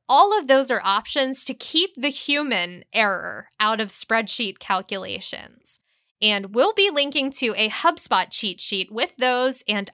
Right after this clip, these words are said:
other Excel formulas. So be sure to check out the notes for that. And then another Excel hack that is not on this list, but has to do with those formulas.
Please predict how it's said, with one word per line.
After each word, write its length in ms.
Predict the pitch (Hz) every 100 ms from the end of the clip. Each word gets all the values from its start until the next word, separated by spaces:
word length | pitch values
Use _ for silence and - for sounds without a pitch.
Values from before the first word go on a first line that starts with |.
| -
other 360 | 262 302 339 -
Excel 520 | 254 - 269 214 247
formulas. 840 | - 233 208 185 175 135 - - - _ _
So 360 | - - 214 185 202
be 220 | 233 320 453
sure 280 | - 392
to 100 | 349
check 260 | 277 247 208
out 220 | 190 185
the 60 | 196
notes 340 | 185 175 -
for 160 | - 190
that. 440 | 170 - - - _ _ _
And 300 | 202 202 202
then 240 | 202 202 202
another 640 | 226 220 226 262 370 370 330
Excel 520 | - - - 220 220
hack 520 | 220 202 165 - - -
that 180 | 214 208
is 220 | 208 196
not 560 | 208 202 226 202 - -
on 200 | - 202
this 220 | 190 180 -
list, 400 | - - - - _ _ _ _ -
but 300 | 403 349 277
has 460 | - 330 427 415 -
to 120 | 381
do 440 | 254 392 302 196
with 280 | 196 247 -
those 280 | 196 180 -
formulas. 800 | - 196 180 180 - - - -